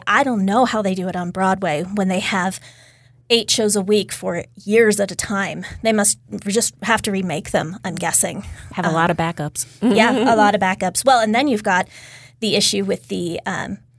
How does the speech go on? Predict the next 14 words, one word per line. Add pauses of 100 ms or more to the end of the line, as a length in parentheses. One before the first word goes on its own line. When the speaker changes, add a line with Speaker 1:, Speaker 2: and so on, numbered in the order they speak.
(320)
Speaker 1:
understudies, (480)
'cause
your
understudies (220)
may
not
Speaker 2:
Mm.
Speaker 1:
have
the
same
body
type
as
your,